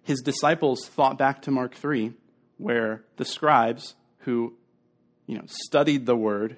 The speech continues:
who should know, "Okay, you're the Christ." He says, "I'm the Christ." And they say, "No, you must be Satan," right? Um, we even see how Satan is at work in that. Like, he's living up to his name, slanderer, liar, right? Deceiver,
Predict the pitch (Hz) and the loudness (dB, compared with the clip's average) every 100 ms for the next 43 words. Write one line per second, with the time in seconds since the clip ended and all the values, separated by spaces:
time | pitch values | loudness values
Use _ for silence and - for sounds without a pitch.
0 | - 117 - - 143 117 131 143 120 110 | -8 -8 -4 -2 0 2 4 6 4 2
1 | - - 107 127 123 123 143 120 110 - | -4 -10 -2 0 0 0 4 4 2 -4
2 | 117 - 113 131 147 131 123 139 127 - | -6 -4 -2 0 4 2 4 2 2 -2
3 | 120 120 120 120 175 220 220 214 214 208 | -4 -2 -2 -2 -2 0 0 2 2 0
4 | 196 190 - 135 120 - - - _ - | -2 -4 -4 -4 -2 -4 -6 -18 _ -20
5 | _ - 131 139 - - - 135 127 113 | _ -4 -2 -2 -6 -8 0 2 4 2
6 | - _ _ _ _ _ _ _ _ 160 | -4 _ _ _ _ _ _ _ _ 2
7 | 175 170 160 175 160 143 - 160 160 151 | 6 6 4 2 2 2 0 0 2 2
8 | 135 127 127 135 120 107 139 208 - - | 2 0 0 -2 -2 -2 -2 -4 -4 -8
9 | - 123 123 151 165 151 151 131 120 160 | -8 0 2 4 4 2 0 0 0 2
10 | 175 113 - - - 147 185 135 101 101 | 2 0 -6 -8 -2 2 2 2 -2 -8
11 | 107 117 156 175 107 - _ _ _ 139 | -2 2 4 2 0 -6 _ _ _ -12
12 | - 123 - - 175 196 143 - | -10 -8 -6 -4 0 0 0 -6